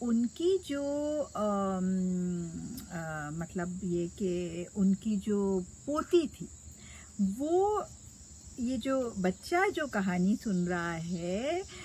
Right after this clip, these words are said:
अ, ये देखिए, ये वही है। और ये कोल जो उसका नाम बच्चे का रखा है,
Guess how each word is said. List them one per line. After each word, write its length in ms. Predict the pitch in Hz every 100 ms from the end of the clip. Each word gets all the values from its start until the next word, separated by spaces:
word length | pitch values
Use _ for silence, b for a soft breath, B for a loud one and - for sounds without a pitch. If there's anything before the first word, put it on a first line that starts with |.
| B -
अ, 60 | - 220 233 240 247 262 262 269 269 269 269 269 269 220 - 233
ये 220 | 220 226 247
देखिए, 380 | 262 - 339 466 - - - - - - 226
ये 120 | 226
वही 380 | 208 226 254 285
है। 220 | 294 349 - - - - - - - - - - -
और 460 | 214 202 202 208 208
ये 380 | 190 196 202 208
कोल 640 | - 262 262 262 285 285
जो 200 | 226 247
उसका 420 | 202 - - 208
नाम 360 | 185 175 175 180
बच्चे 260 | 185 -
का 160 | 180 190
रखा 340 | 175 - 202
है, 120 | 220